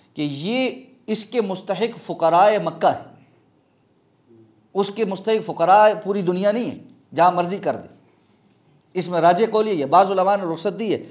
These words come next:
लेकिन चूँकि हदीस के अल्फाज हैं इसलिए उसके मुस्तहिक फ़ुकराए मक्का हैं, तो वो वहीं पर होनी चाहिए कुर्बानी। फ़मन लम यजिद, और अगर कोई कुर्बानी की इस्तिताअत नहीं रखता,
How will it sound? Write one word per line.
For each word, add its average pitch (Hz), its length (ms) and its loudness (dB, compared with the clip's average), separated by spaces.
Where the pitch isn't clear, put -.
लेकिन 185 260 0
चूँकि 214 240 -2
हदीस 180 300 0
के 220 100 -2
अल्फाज 175 380 2
हैं 269 80 -4
इसलिए 233 680 -2
उसके 254 300 0
मुस्तहिक 208 440 -4
फ़ुकराए 170 500 0
मक्का 135 220 -6
हैं, - 180 -12
तो 175 60 -4
वो 220 120 0
वहीं 185 280 -2
पर 208 80 -2
होनी 127 220 -6
चाहिए 101 200 -10
कुर्बानी। 87 300 -14
फ़मन 214 200 8
लम 277 180 8
यजिद, 240 400 0
और 190 80 0
अगर 196 200 -2
कोई 214 140 -6
कुर्बानी 185 400 -4
की 214 80 -10
इस्तिताअत 196 420 -2
नहीं 233 120 -6
रखता, 165 300 -10